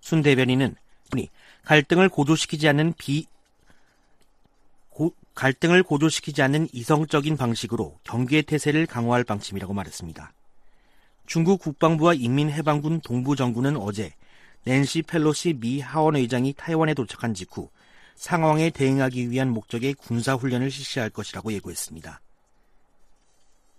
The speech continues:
미국 재무부가 블라디미르 푸틴 러시아 대통령의 연인으로 알려진 알리나 카바예바 전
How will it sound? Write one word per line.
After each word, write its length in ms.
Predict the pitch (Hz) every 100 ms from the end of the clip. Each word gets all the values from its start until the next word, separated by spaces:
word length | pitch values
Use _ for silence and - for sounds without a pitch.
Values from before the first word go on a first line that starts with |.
| _ _ _ _ _ _ _ _
미국 360 | 123 156 185 175
재무부가 640 | 160 156 156 147 123 82 -
블라디미르 480 | 151 147 165 170
푸틴 360 | 180 196 185 185
러시아 320 | 147 131 151
대통령의 680 | 139 139 143 139 143 156 113
연인으로 540 | 98 117 143 143 135
알려진 420 | 113 104 98 113 - - - - _
알리나 460 | - 127 139 151 160
카바예바 760 | - 175 160 151 127 104 - -
전 360 | - 143 160